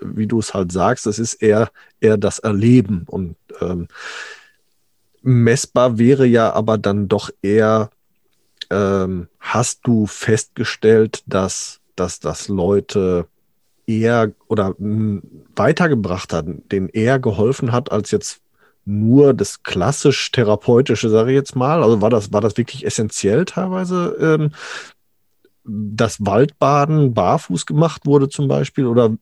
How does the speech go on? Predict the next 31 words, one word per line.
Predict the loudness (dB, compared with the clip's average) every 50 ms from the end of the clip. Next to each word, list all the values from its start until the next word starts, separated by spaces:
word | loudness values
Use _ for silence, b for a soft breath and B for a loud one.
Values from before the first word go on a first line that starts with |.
| _ _ -4
hättest | -2 -2 0 4 4 2 2 2 -2 -2
du | 0 0 0
aus | -2 -2 0
deiner | 0 0 2 2 2 2
Sicht | 2 0 -2 0
den | -2 -2 2
gleichen | 2 2 2 2 2 0
Erfolg | 0 2 2 0 2 2
gehabt, | 2 -2 0 0 0
wenn, | 2 2 2 2 2 0
wenn | 0 0 0
sie | 0
es | 0 0
mit | 0 0 0
Schuhen | 0 0 2 2 2 2
gemacht | 0 -2 -2 -4 -6 -8 -6 -8
hätten? | -8 -6 -6 -12 -14 _ _ _ _ -8
Meinst | -4 0 0 0 0 2
du, | 2
da | 2 2 4
war | 2 2
ein | 2 0
Unter-, | 0 -2 -2 0 -2 -2 -2 -2 -4 -8 -8 -6
war | -2 0 0 2
da | 4 2
ein | 2 2
Unterschied, | 0 -2 -2 -2 -2 -4 -2 -4 -4 -4 -4 -6 -2 2
ähm, | 2 2 4 2 0 -2 _ _ _ _ _ _ -6
auch | -6 -6 -6
vielleicht | -6 -6 -4 -4 -4 -6
sogar | -6 -4 -2 -2 -2 -2 -4